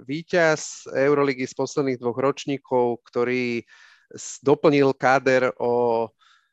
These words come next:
najlepšieho small forwarda v Európe a plus vymenil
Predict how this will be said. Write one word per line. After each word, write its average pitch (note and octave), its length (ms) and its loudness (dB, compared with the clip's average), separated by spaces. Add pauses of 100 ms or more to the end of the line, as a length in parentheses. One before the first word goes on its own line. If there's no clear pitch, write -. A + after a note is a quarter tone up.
(300)
najlepšieho C3+ 960 -2
small C#3+ 320 -4
forwarda C3 880 -2
v A#2+ 300 -6 (420)
Európe C#3+ 800 -2 (560)
a A2 320 -4
plus C3+ 480 -8
vymenil C#3 880 2